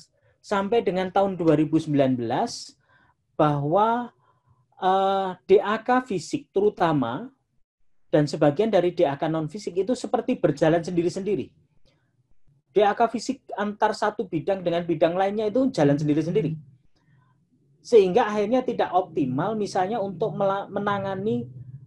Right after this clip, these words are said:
eh, isu-isu tertentu. <clears throat> Yang paling duluan sudah kita coba adalah penanganan stunting.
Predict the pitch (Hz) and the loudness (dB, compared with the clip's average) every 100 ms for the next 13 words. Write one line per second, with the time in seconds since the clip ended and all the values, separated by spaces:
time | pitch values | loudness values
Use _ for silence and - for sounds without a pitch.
0 | - 185 190 - 220 - 240 220 247 240 | -10 -6 -6 -4 -6 -4 -4 -2 0 0
1 | 233 240 214 147 131 _ _ _ _ _ | 0 -2 -2 -6 -8 _ _ _ _ _
2 | - - - _ - 698 - _ _ _ | -20 -20 -20 _ -6 -6 -6 _ _ _
3 | _ 175 196 202 226 233 226 190 170 220 | _ 2 2 4 4 4 2 0 4 4
4 | 247 226 _ _ _ - 214 185 - 208 | 4 0 _ _ _ -10 0 0 0 -4
5 | 208 208 208 220 170 160 180 - 165 160 | -4 -4 0 0 0 -2 -2 -4 -4 -2
6 | 160 156 - 139 139 127 - | -2 -4 -2 -2 -2 -8 -14